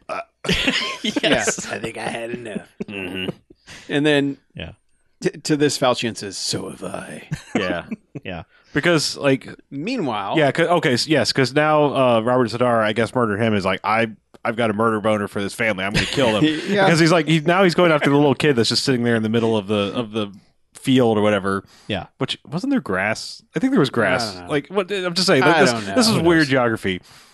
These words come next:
Speaker 1: 'Cause there's also snow around this area too. But, like,
Speaker 2: There's a snow line.
Speaker 1: yeah.
Speaker 2: Yeah.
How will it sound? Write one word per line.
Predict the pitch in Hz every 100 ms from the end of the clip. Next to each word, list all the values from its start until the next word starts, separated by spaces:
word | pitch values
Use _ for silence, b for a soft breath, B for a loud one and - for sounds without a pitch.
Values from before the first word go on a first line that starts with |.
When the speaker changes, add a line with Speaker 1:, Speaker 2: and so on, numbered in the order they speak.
| B
Speaker 1:
'Cause | 147
there's | 160 175
also | 165 143
snow | - 117 101
around | 80 80
this | 80 90
area | 82 78
too. | 85 - b b b
But, | 139 131 -
like, | 143 131
Speaker 2:
There's | 87
a |
snow | - 131
line. | 92 85 80 _ -
Speaker 1:
yeah. | 101 90 -
Speaker 2:
Yeah. | 92